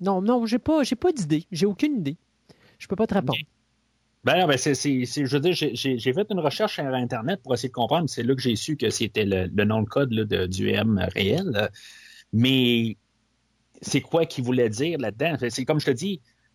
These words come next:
Speaker 2: peut-être que c'est, c'est parce que c'est lui qui va comme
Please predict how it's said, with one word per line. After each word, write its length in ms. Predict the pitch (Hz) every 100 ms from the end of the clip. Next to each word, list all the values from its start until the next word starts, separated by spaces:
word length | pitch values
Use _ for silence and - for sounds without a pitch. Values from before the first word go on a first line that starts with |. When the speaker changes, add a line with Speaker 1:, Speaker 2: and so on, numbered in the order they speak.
| _
Speaker 2:
peut-être 320 | 123 139 156
que 80 | 143
c'est, 340 | 131 131 120 110
c'est 160 | -
parce 160 | 113 117
que 100 | 131
c'est 140 | -
lui 240 | 123 131 160
qui 140 | -
va 200 | 120 123 120
comme 680 | 131 127 120 117 110 107